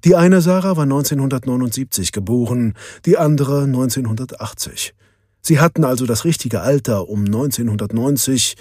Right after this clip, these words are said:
einen Sommer auf Kalfshammarsvik verbracht zu haben. Er ging zurück zum Wagen und machte sich auf den Weg zu Thor Halla.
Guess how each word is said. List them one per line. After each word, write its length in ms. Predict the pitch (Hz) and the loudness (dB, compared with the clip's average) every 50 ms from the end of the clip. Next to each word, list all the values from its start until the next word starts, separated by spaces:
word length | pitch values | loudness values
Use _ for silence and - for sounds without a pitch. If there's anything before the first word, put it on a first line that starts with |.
| - - - - - - | -20 -20 -20 -20 -12 -6
einen 260 | 123 120 117 120 120 | -2 -2 0 0 2
Sommer 480 | 110 143 143 143 135 117 107 95 - 90 | 2 2 4 4 2 2 0 -2 -4 -6
auf 240 | 92 95 - - | -8 -8 -8 -8
Kalfshammarsvik 960 | - - 120 120 110 - - - 127 127 113 85 71 - - - - 98 - - | -8 -6 -4 -4 -2 -4 -4 -6 -4 -4 -4 -4 -4 -4 -6 -6 -6 -6 -8 -6
verbracht 420 | - 98 104 104 104 101 - - | -8 -6 -6 -6 -8 -8 -8 -6
zu 220 | - - 92 82 | -6 -6 -6 -6
haben. 460 | 82 82 82 - - - - - 220 - _ _ _ _ _ _ _ _ _ _ _ _ _ _ _ _ - | -6 -8 -8 -10 -12 -14 -16 -16 -18 -18 _ _ _ _ _ _ _ _ _ _ _ _ _ _ _ _ 2
Er 120 | 175 170 | 4 6
ging 180 | 170 180 185 170 | 8 8 6 6
zurück 300 | - 165 147 180 175 - | 6 4 2 2 2 2
zum 160 | - 147 117 | 0 0 0
Wagen 360 | 107 104 120 135 143 170 165 | 0 0 -2 -2 0 -2 -2
und 220 | 135 147 117 - - | -2 -4 -6 -6 -6
machte 260 | 143 151 - - 143 | -6 -6 -6 -8 -12
sich 280 | 147 147 - - - | -10 -10 -12 -14 -16
auf 100 | - - | -18 -16
den 260 | - - 123 110 92 85 | -10 -6 -4 -4 -4 -2
Weg 300 | 98 107 113 - - - | -4 -6 -6 -6 -10 -10
zu 160 | - 170 147 | -10 -10 -10
Thor 540 | 117 - - 123 113 113 117 120 117 110 113 | -12 -10 -6 -4 -2 -2 -2 -2 -4 -4 -4
Halla. 480 | 117 - - - - - - - - | -4 -4 -6 -8 -12 -16 -18 -20 -20